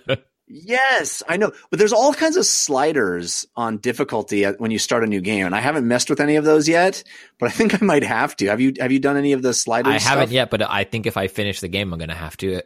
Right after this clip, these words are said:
Speaker 1: I mean, I haven't got to the second boss, um, but that first boss, I was like, "There's no way. This is the first boss."
Speaker 2: Oh, brutal! Brutal! You know that thing where you get to a, a boss and,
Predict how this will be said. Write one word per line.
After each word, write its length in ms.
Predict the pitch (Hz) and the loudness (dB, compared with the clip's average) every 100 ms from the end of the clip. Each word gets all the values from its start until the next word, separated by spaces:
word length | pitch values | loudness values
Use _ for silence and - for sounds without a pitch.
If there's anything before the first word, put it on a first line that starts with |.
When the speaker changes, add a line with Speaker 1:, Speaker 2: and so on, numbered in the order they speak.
| - | -6
Speaker 1:
I 40 | |
mean, 240 | 110 95 - | -6 -6 -8
I 60 | 104 | -4
haven't 260 | 131 131 | -2 -2
got 180 | 120 110 | -4 -4
to 60 | 107 | -6
the 60 | |
second 280 | 95 104 113 | -4 -6 -4
boss, 440 | 120 131 139 - - | -4 -4 -4 -10 -8
um, 680 | 101 90 85 85 85 - - - - 90 107 | -4 -4 -4 -6 -10 -14 -20 -20 -20 -18 -10
but 120 | 107 | -6
that 140 | 110 | -6
first 240 | - 117 - | -4 -6 -2
boss, 220 | 151 107 | -2 -2
I 20 | |
was 60 | 101 | -4
like, 80 | |
"There's 160 | 117 117 | -4 -4
no 100 | 139 | -2
way. 200 | 185 117 | -2 -4
This 180 | 113 139 | -6 -10
is 80 | 139 | -12
the 80 | |
first 240 | - 147 156 | -8 -6 -2
boss." 280 | 175 190 - | 2 2 2
Speaker 2:
Oh, 1080 | - _ _ _ _ _ _ _ _ - 302 | -8 _ _ _ _ _ _ _ _ -6 2
brutal! 580 | 359 381 180 - - _ _ _ _ - | 6 6 4 0 -16 _ _ _ _ -2
Brutal! 520 | 277 269 147 78 _ - | 2 4 4 0 _ -10
You 80 | 185 | -2
know 80 | 226 | 2
that 160 | 247 - | 0 2
thing 260 | 214 208 | 0 2
where 100 | 190 | 0
you 140 | 175 160 | 0 -2
get 180 | 160 | -2
to 180 | 180 160 | 0 2
a, 200 | 147 139 131 | 2 2 0
a 140 | 123 | -4
boss 460 | 120 123 127 127 - | 0 0 0 -2 -6
and, 600 | 127 117 113 107 107 | -6 -4 -4 -4 -8